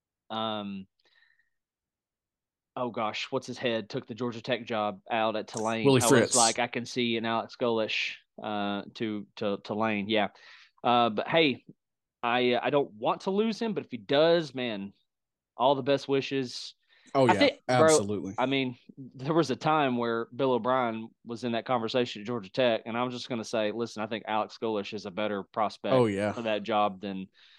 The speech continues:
Speaker 1: than, um, than Bill O'Brien is. With, with that said,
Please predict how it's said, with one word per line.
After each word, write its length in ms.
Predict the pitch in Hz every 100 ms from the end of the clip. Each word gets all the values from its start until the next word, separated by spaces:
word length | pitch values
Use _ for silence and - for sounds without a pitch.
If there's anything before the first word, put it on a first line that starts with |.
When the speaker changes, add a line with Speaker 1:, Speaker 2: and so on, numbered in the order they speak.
| _ _ _ _ _
Speaker 1:
than, 220 | 101 98
um, 480 | 98 98 95 92 92 - _ _ _ _ _ _ _
than 140 | 107
Bill 120 | 104 104
O'Brien 340 | 98 107 104
is. 240 | 101 101
With, 140 | 156 170
with 140 | 214
that 160 | 339 -
said, 380 | - 226 156 131